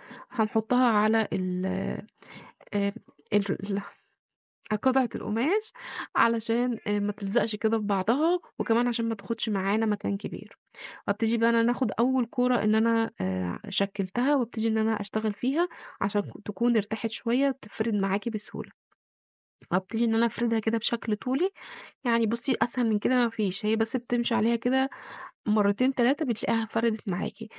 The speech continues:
وهترشي رشة دقيق بس بسيطة من تحت، وحاولي ان انتي ما تخليش ال-، يعني ترشي الدقيق عليها من فوق.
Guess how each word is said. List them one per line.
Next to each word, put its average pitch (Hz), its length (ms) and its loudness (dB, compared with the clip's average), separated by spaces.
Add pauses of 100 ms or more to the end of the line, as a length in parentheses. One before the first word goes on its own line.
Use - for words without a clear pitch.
(200)
وهترشي 214 400 2
رشة 247 260 0
دقيق 226 240 0
بس 240 240 -2
بسيطة 233 360 0
من 214 160 0
تحت، - 260 0
وحاولي 247 300 2
ان 233 60 2
انتي 240 180 -2
ما 226 80 0
تخليش 208 480 0
ال-، 196 420 0 (100)
يعني 196 280 0
ترشي 233 360 -2
الدقيق 202 280 0
عليها 214 240 2
من 214 140 2
فوق. - 320 -8